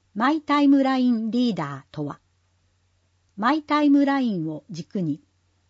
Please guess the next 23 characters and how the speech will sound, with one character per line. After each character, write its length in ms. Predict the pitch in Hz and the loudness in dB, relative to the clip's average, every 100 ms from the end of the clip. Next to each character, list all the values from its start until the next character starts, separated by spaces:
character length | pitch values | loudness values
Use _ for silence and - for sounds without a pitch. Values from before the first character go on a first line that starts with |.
| - | -6
防 180 | 233 | -6
災、 420 | 254 - 208 175 - _ _ _ - | -4 -4 -4 -4 -12 _ _ _ -4
減 220 | 226 285 | 0 2
災 300 | 285 269 247 | 2 -2 0
の 140 | 240 | -2
活 300 | 233 233 233 | -4 -6 -4
動 240 | 214 214 196 | -2 -2 -2
を 240 | 185 180 _ _ _ | -4 -8 _ _ _
流 260 | 185 269 311 | -2 2 2
域 300 | 302 - 254 | 0 -2 -2
に 240 | 247 - - | -2 -2 -8
根 100 | 196 | -8
付 160 | 180 - | -8 -6
か 120 | 262 | -4
せ 140 | - | -4
る 140 | 214 156 | -6 -6
た 160 | 151 | -8
め、 180 | 147 151 _ _ _ _ _ _ | -8 -8 _ _ _ _ _ _
住 240 | 175 247 277 | -2 4 6
民 260 | 262 247 | 6 4
に 140 | 233 226 | 2 -2
対 300 | 220 214 165 | -4 -6 -6
し、 320 | - - | -10 -14